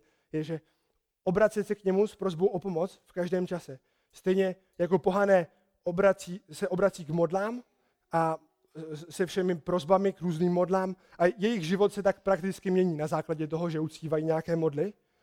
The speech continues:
A o-, obrací se k nim s prosbou o úrodu, s prosbou o ochranu, o plodnost a další věci, ale dělají to marně, protože jejich modly jsou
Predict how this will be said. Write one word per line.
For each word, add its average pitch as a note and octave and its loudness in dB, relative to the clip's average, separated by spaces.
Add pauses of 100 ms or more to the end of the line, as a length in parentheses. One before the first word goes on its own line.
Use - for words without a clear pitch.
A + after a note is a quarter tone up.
(460)
A D3+ -2 (600)
o-, F#3 4
obrací F#3+ 2
se F#3 -2
k - -8
nim F3+ 0 (140)
s - -20
prosbou D#3+ -2
o D3+ -8
úrodu, G3+ 2 (240)
s - -20
prosbou F3 -2
o F#3+ -2
ochranu, G3 -2
o D3+ -8
plodnost G3+ 0 (160)
a E3 -2
další G3 2
věci, F#3 -4 (320)
ale F3 2
dělají G3+ 4
to G3+ -2
marně, F#3+ -2
protože D#3 -6
jejich E3+ 0
modly F3+ 0
jsou E3+ -6